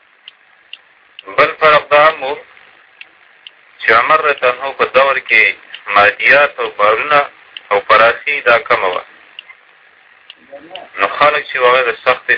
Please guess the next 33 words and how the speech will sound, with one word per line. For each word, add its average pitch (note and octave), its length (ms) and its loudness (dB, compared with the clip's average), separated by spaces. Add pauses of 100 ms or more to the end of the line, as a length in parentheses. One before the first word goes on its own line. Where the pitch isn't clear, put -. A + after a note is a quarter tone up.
څخه G2+ 380 0 (500)
او F#2+ 380 2 (100)
د - 20 -6 (140)
ساده G2+ 360 2
ژوند B2 280 -4
سره G2+ 120 2
عادت G2+ 360 0
وو. A2+ 160 -10 (1300)
په G#2 80 -10
مصیبتونو A2 640 -2
باندې A#2 220 2
به G#2 100 -2
یې G2+ 140 -2
صبر A#2+ 220 0
او G#2 80 -2
برداشت A2+ 560 0
کاوه. G2+ 240 0 (340)
د F#2+ 60 -2
خپلو B2 320 -2
امیرانو A2 600 0 (140)
او G2 60 -12
د G2+ 40 -10
والیانو G2+ 460 2
خبرې A#2 360 -2
به A2 80 2
یې G2+ 120 2
منلې. G2 280 -2 (1700)
او G2 100 -2
بل C3+ 180 0 (100)
خلک C#3 260 0
په A2+ 80 -6
جهادونو G#2 560 0
باندې A#2+ 260 2